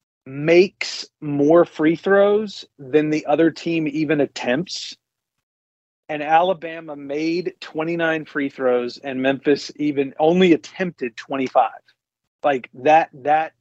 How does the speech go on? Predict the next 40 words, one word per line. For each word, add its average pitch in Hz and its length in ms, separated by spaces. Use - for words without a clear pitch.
is 139 220
usually 147 640
a 131 80
very, 135 400
very 147 260
bad 131 340
formula. 120 480
Uh, 120 300
it 127 160
doesn't, 131 420
it 123 100
doesn't 131 280
usually 123 320
work 117 240
out, 117 300
uh, 110 320
for 120 180
you. 110 360
And 120 180
I 110 80
think, 117 300
uh, 113 460
yeah, 143 280
like, 120 220
I, 143 340
I, 139 100
I 156 60
just 143 240
think 175 200
you're, 151 200
you're 139 300
sort 147 300
of, 127 100
like, 127 440
it, 147 140
it, 151 260
it 147 120
wasn't 170 720
that 143 400
they 135 400